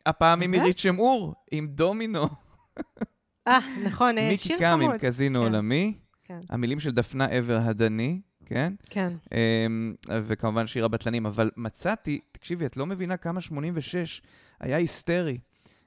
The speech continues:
Speaker 1: אה, אה, אנחנו, נכון שהיו שם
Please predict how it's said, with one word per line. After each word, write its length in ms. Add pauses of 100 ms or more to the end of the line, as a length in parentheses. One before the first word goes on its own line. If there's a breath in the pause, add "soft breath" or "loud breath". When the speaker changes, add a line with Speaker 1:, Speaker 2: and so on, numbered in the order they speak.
(120)
Speaker 1:
אה, 280 (100)
אה, 60 (220)
אנחנו, 420 (220)
נכון 300
שהיו 180
שם 240